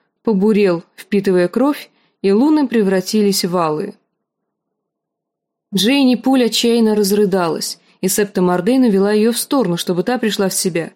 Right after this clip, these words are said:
Но Санса сидела, сложив на коленях руки, и наблюдала за происходящим со странным интересом. Она еще не видела смерти.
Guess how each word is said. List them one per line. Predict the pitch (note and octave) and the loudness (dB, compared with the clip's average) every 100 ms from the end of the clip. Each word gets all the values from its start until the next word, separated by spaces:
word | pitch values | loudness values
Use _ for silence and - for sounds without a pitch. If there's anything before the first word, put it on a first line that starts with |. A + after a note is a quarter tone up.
| _ _ _ _ _ _ - | _ _ _ _ _ _ -4
Но | F#3+ | -2
Санса | F#3+ G3+ F#3+ G3 | 0 0 0 0
сидела, | F#3 G3 G3 D4 D4 | -2 -2 0 0 0
сложив | - G3 G3 A#3+ | -2 -2 0 -2
на | A3 | -2
коленях | G#3 G#3+ A3 A3+ | -2 0 0 0
руки, | A#3 G3+ - F#3 _ _ _ _ - | 0 -2 -4 -12 _ _ _ _ -4
и | D#4 | 0
наблюдала | D4 A#3 G#3 A3 C#4+ | 2 2 2 0 0
за | B3 A#3 | -2 -2
происходящим | G#3+ G3+ G3 F#3+ A#3 - A3+ | -2 -2 -2 0 0 0 -2
со | G#3+ | -2
странным | G3+ G#3+ A3 A3 | -4 -2 0 2
интересом. | G#3+ G3+ A#3 F#3+ E3 - G#3 - _ _ _ _ _ _ _ _ | 2 0 0 0 -2 -6 -8 -14 _ _ _ _ _ _ _ _
Она | G#3+ C4 D#4 | 0 2 2
еще | C4+ - C4+ | 0 0 2
не | C4+ | 2
видела | B3+ A#3+ B3+ | 2 2 0
смерти. | B3+ - G#3 E3 - - G#3 | 0 0 0 0 -6 -12 -12